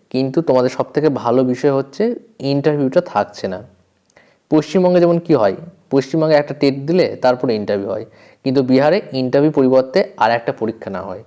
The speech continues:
এবং সেই পরীক্ষাতে তোমাদের কাট অফ নির্ধারিত হয়। মানে ওই পরীক্ষাতে যে যত ভালো করবে তার কিন্তু চাকরি হয়ে যাবে। যেমন তোমরা জানো যে কম্পিটিটিভ এক্সামের ক্ষেত্রে কি হয়, কাট অফ হয়, হ্যাঁ, ইন্টারভিউ হয়, কিন্তু বিহার টেটের ক্ষেত্রে কোনো রকম ইন্টারভিউ হবে না।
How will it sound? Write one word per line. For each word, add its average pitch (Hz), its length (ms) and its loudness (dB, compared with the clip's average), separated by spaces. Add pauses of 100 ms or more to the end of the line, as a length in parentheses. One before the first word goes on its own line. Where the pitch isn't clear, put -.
(360)
এবং 139 180 2
সেই 170 220 2
পরীক্ষাতে 170 500 0
তোমাদের 165 340 2
কাট 107 240 0
অফ 127 80 2
নির্ধারিত 110 460 -4
হয়। 101 280 -4 (220)
মানে 127 280 -2 (380)
ওই 143 140 4
পরীক্ষাতে 160 500 2
যে 131 240 0
যত 147 160 4
ভালো 143 280 2
করবে 156 340 0 (800)
তার 123 180 2
কিন্তু 127 240 -6
চাকরি 117 320 -2
হয়ে 92 120 -6
যাবে। 92 220 -6 (480)
যেমন 156 300 2
তোমরা 165 240 4
জানো 147 280 2
যে 147 100 0
কম্পিটিটিভ 135 560 2
এক্সামের 135 220 0
ক্ষেত্রে - 260 -4
কি 143 120 0
হয়, 101 220 -2
কাট 117 200 2
অফ 135 140 2
হয়, 135 160 2 (520)
হ্যাঁ, 147 200 2
ইন্টারভিউ 143 460 2
হয়, 101 200 -2 (100)
কিন্তু 135 200 -2
বিহার 120 360 0
টেটের 135 220 -2
ক্ষেত্রে 143 260 -2
কোনো 127 240 -2
রকম 131 240 0
ইন্টারভিউ 113 380 -2
হবে 95 240 -4
না। 87 140 -8